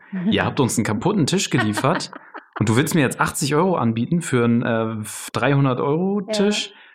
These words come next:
Speaker 2: und wir sollen den dann behalten? Was?“ So, und dann hat, äh, meinte ich dann so, „Niemals“ so und dann hatte ich aber falsch verstanden. Er meinte halt so, ne, also
Speaker 1: Achtzig Euro Rabatt.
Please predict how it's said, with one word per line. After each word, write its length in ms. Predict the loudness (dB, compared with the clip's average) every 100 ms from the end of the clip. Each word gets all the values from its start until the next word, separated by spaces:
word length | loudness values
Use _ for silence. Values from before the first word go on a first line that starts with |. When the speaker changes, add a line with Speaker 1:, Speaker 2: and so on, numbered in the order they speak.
| _ _ _ _ _ _ _ _ -2
Speaker 2:
und 160 | 0
wir 100 | 2
sollen 200 | 2 2
den 120 | 2 2
dann 140 | 2
behalten? 640 | 2 2 2 2 0 -4 -4
Was?“ 420 | -2 0 -4 -10 _ -8
So, 320 | 0 2 2
und 120 | 2
dann 320 | 2 2 0 -6 -20 -20 _
hat, 220 | 0 0 2
äh, 300 | 2 2 2
meinte 320 | 0 0 0
ich 140 | -2
dann 180 | 0 0
so, 180 | 2 2
„Niemals“ 600 | 4 4 4 2 0 -2
so 200 | 0 2
und 160 | 2 2
dann 300 | 0 0 -2
hatte 160 | -2
ich 140 | -2 0
aber 340 | 2 0 -2
falsch 300 | -8 -4 -2
verstanden. 380 | -2 0 2 2
Er 60 | 2
meinte 360 | 2 0 0
halt 260 | 0 0 -2
so, 300 | -2 0 0
ne, 240 | 0 0
also 320 | 0 0 0 0
Speaker 1:
Achtzig 300 | -2 -2 -2
Euro 200 | 0 0
Rabatt. 540 | -2 -2 -2 -4 -14